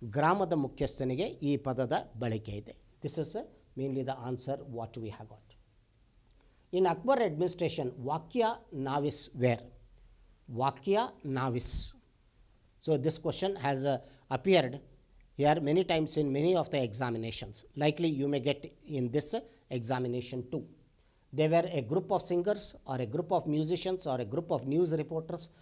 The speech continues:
or a group of spies. ಅವರ ಸಂಗೀತಗಾರರಾಗಿದ್ದರೋ ಅಥವಾ ಗಾಯಕರಾಗಿದ್ದರೋ ಅಥವಾ ವರದಿಗಾರರಾಗಿದ್ದರೋ ಅಥವಾ ಗೂಢಚಾರರಾಗಿದ್ದರೋ?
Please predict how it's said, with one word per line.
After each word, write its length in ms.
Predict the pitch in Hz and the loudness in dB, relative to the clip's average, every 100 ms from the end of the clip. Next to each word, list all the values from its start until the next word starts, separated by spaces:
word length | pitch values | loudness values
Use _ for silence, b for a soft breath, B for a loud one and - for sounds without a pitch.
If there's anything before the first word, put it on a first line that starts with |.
| b - | b -4
or 160 | 135 | 0
a 80 | 135 | 0
group 280 | 110 175 170 | 2 0 2
of 200 | 151 - - | 2 0 -4
spies. 680 | - - 120 107 - - - _ _ _ _ _ _ - _ _ 131 | -4 0 -2 2 2 2 -4 _ _ _ _ _ _ -20 _ _ -2
ಅವರ 200 | 135 135 123 120 - | 2 2 2 -2 -4
ಸಂಗೀತಗಾರರಾಗಿದ್ದರೋ 1120 | 151 156 185 196 165 156 143 127 120 120 147 262 b b b _ _ 139 | -2 2 2 2 4 4 4 -2 -4 -4 -4 -4 b b b _ _ -4
ಅಥವಾ 300 | 143 190 277 - - _ 117 | 4 6 6 4 -12 _ -2
ಗಾಯಕರಾಗಿದ್ದರೋ 960 | 135 165 196 196 160 131 117 127 147 226 - - | 4 6 6 4 4 2 -2 -2 -2 -4 -8 -8
ಅಥವಾ 300 | 135 170 226 - 127 | -2 2 2 2 2
ವರದಿಗಾರರಾಗಿದ್ದರೋ 1000 | 147 185 185 175 139 135 120 107 151 - - | 2 4 4 2 2 -2 -4 -4 -4 -4 -6
ಅಥವಾ 240 | 160 196 | -4 -2
ಗೂಢಚಾರರಾಗಿದ್ದರೋ? 1080 | 151 208 269 - 160 123 117 110 104 107 | -2 0 0 2 0 0 -4 -6 -6 -10